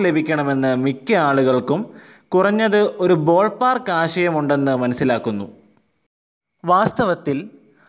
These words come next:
ആ വിരമിക്കൽ തീയതിയെക്കുറിച്ച് ചോദിക്കുമ്പോൾ ഇന്നലെ, ഇന്ന് അല്ലെങ്കിൽ നാളെ എന്ന മിന്നൽ വേഗത്തിലുള്ള പ്രതികരണത്തിലൂടെ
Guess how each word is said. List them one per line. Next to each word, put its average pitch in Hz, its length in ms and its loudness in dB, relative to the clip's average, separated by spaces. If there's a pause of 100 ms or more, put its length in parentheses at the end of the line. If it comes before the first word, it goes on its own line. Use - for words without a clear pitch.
(140)
ആ 208 180 4
വിരമിക്കൽ 233 600 2
തീയതിയെക്കുറിച്ച് 196 800 2
ചോദിക്കുമ്പോൾ 147 720 2 (460)
ഇന്നലെ, 165 520 2 (380)
ഇന്ന് 180 400 4 (260)
അല്ലെങ്കിൽ 208 400 2 (100)
നാളെ 190 400 2 (160)
എന്ന 180 180 -2
മിന്നൽ 175 460 0
വേഗത്തിലുള്ള 160 600 4
പ്രതികരണത്തിലൂടെ 147 960 2